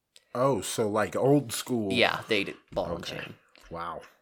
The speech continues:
Speaker 2: Um, as an added precaution to keep them from running away, um, for, okay, I put in notes, this was the, the first litter of people that came were ball and chain. I think they also
Speaker 1: Mm.
Speaker 2: might have,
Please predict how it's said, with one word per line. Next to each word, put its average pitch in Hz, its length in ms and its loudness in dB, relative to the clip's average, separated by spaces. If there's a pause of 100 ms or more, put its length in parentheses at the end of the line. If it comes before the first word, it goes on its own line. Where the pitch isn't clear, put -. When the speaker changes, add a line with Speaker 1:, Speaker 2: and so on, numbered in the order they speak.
(100)
Speaker 2:
Um, 92 560 0
as 104 220 0
an 107 80 -4
added 110 260 2
precaution 104 680 -2
to 101 60 -10
keep 98 260 -10
them 95 160 -8
from 101 240 -6
running 95 300 -4
away, 90 560 -6 (420)
um, 90 480 -8 (1400)
for, - 260 -6 (100)
okay, 101 200 0
I 104 160 2
put 113 160 2
in 101 100 -2
notes, 98 280 0
this 110 240 0
was 98 200 -4
the, 95 300 -4
the 107 100 -6
first - 340 0
litter 98 240 0
of - 140 -8
people 98 280 -2
that 92 100 -4
came 92 320 -4
were - 140 -6
ball 90 280 -4
and 92 100 -10
chain. - 360 -14 (360)
I 127 80 4
think 196 200 -2
they 185 120 2
also 117 460 4
Speaker 1:
Mm. 104 40 -2
Speaker 2:
might 95 280 0
have, 90 540 -2